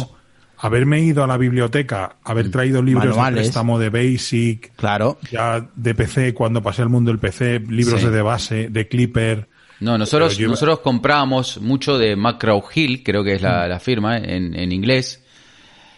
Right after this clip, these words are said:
Speaker 3: Y después uno se desvanaba en, en su casa y nos juntábamos, hacíamos, íbamos como, no sé, veinte personas, eh, y llevábamos listados de,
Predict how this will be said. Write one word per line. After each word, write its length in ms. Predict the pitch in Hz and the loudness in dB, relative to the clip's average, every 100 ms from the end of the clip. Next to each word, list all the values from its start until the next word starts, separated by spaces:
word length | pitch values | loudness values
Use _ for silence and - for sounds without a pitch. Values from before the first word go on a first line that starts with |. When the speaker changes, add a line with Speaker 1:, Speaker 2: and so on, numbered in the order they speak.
| - | -4
Speaker 3:
Y 80 | 107 | 0
después 320 | 101 127 123 | 2 0 2
uno 140 | 135 | 0
se 120 | 120 | 2
desvanaba 720 | 107 101 98 104 110 104 101 92 | 0 2 0 2 2 2 0 -2
en, 220 | 92 90 | -4 -4
en 160 | 85 87 | -6 -8
su 180 | - | -6
casa 400 | 80 131 - 113 | -2 -2 0 -2
y 200 | 113 92 | 0 0
nos 120 | 95 95 | -2 0
juntábamos, 580 | 104 98 135 110 107 98 | 0 2 0 0 -4 -6
hacíamos, 640 | 90 - 101 101 92 - | -6 -2 -2 -2 -4 -6
íbamos 320 | 98 98 92 | -4 -2 -2
como, 340 | - 87 85 80 | -4 -4 -4 -6
no 140 | 85 | -8
sé, 240 | 85 98 - _ _ _ _ _ _ - | -6 -8 -10 _ _ _ _ _ _ -6
veinte 340 | 98 117 104 | 0 2 2
personas, 680 | 98 90 - 131 117 139 - _ _ _ | 0 -2 0 2 0 -2 -8 _ _ _
eh, 400 | - 82 78 73 | -14 -12 -10 -8
y 100 | 87 | -8
llevábamos 500 | 90 95 107 113 92 | -4 0 2 2 2
listados 540 | 90 85 - 117 107 95 | 0 -2 0 2 2 0
de, 580 | 85 82 78 78 85 | -2 -2 -6 -10 -16